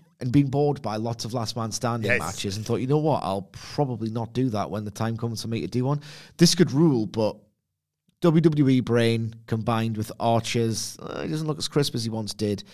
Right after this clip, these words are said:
Speaker 1: has me a little bit worried.
Speaker 2: Nervous excitement, yeah, is, is the right way to describe it. Um, obviously, Hangman Page leaves as world champion.
Speaker 1: Oh, yeah, it's, it's not in doubt. But as we always say, if they make it feel in doubt, it will be a success.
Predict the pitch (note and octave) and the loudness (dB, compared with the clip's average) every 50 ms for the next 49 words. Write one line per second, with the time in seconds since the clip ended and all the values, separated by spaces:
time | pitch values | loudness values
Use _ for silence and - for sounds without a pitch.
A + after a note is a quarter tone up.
0 | - _ - G#2 G#2 A2+ A2 A2 A2+ A2+ A#2+ A#2+ E2 G2 G#2+ - - F#2 G2+ F#2 | -12 _ -6 -4 -2 0 0 0 2 4 2 2 2 0 -4 -4 -4 -6 -6 -4
1 | F#2 G2 - - _ - A#2 C3 C#3+ D3 D3+ C#3 B2 B2+ - - A#2+ - - - | -6 -6 -8 -12 _ -8 0 4 6 6 6 6 4 4 2 2 0 0 0 0
2 | G2+ F#2+ F2+ - - E2+ F2+ F#2 F2 E2 E2+ E2+ - E2+ F2+ F2 - F2+ F2 F#2 | 2 2 0 0 0 0 0 0 0 0 -2 -4 -6 -8 -8 -8 -6 -6 -4 -2
3 | F2 E2 E2+ F2 F2 E2+ F2+ E2 F2+ - - - F#2 F2 E2 E2 E2 D2+ D#2 D#2+ | -2 -2 -2 -4 -4 -6 -6 -8 -8 -10 -8 -4 -2 0 0 0 0 -2 -4 -6
4 | D2 - - F2+ F2+ F2+ F2 F2 F#2 E2+ D#2+ E2 - _ _ _ _ _ _ _ | -6 -4 -2 0 2 2 2 2 0 -2 -4 -8 -14 _ _ _ _ _ _ _
5 | G2+ F#2+ G#2 G2 - - F2+ F#2+ G#2+ A2 G2+ F#2+ F#2 G#2+ G#2+ F#2 G#2+ A2 A2 G#2+ | -6 -4 -2 -2 -2 -2 0 0 2 2 2 2 2 2 2 2 0 0 0 0
6 | F2+ G2+ F#2+ - - - B2 A#2+ A#2 - B2+ B2+ A#2+ C#3+ C#3 C3+ C3 C#3 C3 C3 | -2 -6 -8 -8 -4 0 0 0 2 2 0 0 0 -2 -6 -4 2 4 4 4
7 | A2 F#2 G2 G#2+ - - C#3+ C#3 - F3 E3 C#3 G#2+ G2+ A2+ G#2+ G#2+ G2 G2+ F#2 | 4 2 0 -4 -2 -2 -2 0 2 4 4 4 4 2 -2 0 0 0 0 -2
8 | - - - _ - A2 G#2 - - G2+ F#2 F#2 F#2+ F#2+ A2 B2+ B2 - - A2+ | -4 -10 -18 _ -2 -2 -2 0 -2 -2 -2 0 0 0 2 2 2 2 2 2
9 | G2+ G2 G2 G2+ D2 E2 - - F#2 F#2 F2+ F#2+ G#2+ G#2+ G2 - - - F#2+ B2 | 2 2 2 0 -2 -6 -6 -4 -4 -4 -2 0 0 0 0 -2 -4 -8 0 2
10 | C3+ B2+ A2+ G#2 G2+ F2 G2+ G2 G2+ G2 - F#2+ F#2 D#2 F#2 G#2 G#2 F#2+ - - | 2 2 2 0 -2 -2 -4 -2 -2 -4 -6 -8 -10 -10 -8 -6 -6 -6 -6 -8
11 | G2+ - - - F#2+ F2+ | -8 -8 -8 -8 -8 -8